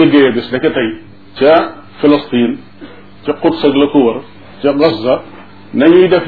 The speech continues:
jullit ya nekk foofa, te xam leen ñoom ñooy ñan ci Alquran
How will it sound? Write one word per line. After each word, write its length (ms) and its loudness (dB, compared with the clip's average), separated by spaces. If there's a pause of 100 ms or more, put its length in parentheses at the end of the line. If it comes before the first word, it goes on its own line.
jullit 300 2
ya 120 4
nekk 260 0
foofa, 300 0 (580)
te 80 -2
xam 480 0
leen 440 2
ñoom 300 2
ñooy 220 0
ñan 300 2
ci 80 -4
Alquran 540 -2